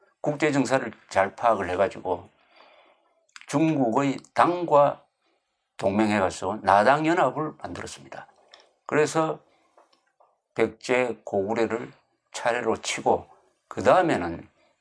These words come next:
당이 신라까지 먹으려고 하니까 그 당을 대당 결전을 통해서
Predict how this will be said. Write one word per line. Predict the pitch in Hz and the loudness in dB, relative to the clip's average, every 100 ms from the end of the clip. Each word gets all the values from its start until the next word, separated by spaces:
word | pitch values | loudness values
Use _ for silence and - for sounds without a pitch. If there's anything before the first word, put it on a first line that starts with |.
| - | 2
당이 | 120 165 160 | 4 4 0
신라까지 | 107 135 156 196 170 | 0 2 4 4 2
먹으려고 | 123 120 95 92 | 0 -2 -2 -2
하니까 | 90 - 127 135 _ _ _ _ _ _ _ | -4 -2 -4 -4 _ _ _ _ _ _ _
그 | - 135 139 123 - _ _ _ _ | -2 0 2 0 -4 _ _ _ _
당을 | 117 151 143 85 - _ _ _ | 2 4 4 2 -8 _ _ _
대당 | 101 104 120 | -2 2 2
결전을 | 123 117 127 110 | 0 -4 -4 -4
통해서 | 101 101 95 123 | -6 -8 -8 -10